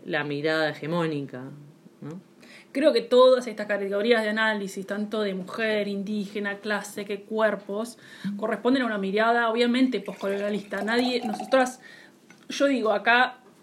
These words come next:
Speaker 2: eh, hablábamos de esto de la chola sexualizada, algo que, digamos que desde la colonia se ha vedado que la mujer indígena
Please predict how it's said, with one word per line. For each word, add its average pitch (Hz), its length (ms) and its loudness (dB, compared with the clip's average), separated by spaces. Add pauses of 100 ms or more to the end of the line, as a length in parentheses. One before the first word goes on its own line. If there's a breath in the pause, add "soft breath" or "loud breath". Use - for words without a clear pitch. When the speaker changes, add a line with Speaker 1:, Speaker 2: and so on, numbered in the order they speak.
Speaker 2:
eh, 190 200 -8
hablábamos 214 500 2
de 202 60 -2
esto 202 220 -2
de 214 260 4
la 196 200 0
chola 233 240 2
sexualizada, 185 1080 -6
algo 240 400 2
que, 240 460 2 (640 loud breath)
digamos 208 400 -2
que 208 240 -2
desde 185 180 -4
la 190 180 -2
colonia 233 840 2 (260 loud breath)
se 208 220 -2
ha 196 100 2
vedado 214 540 2
que 226 100 -4
la 190 80 -4
mujer 185 240 -8
indígena 208 640 -2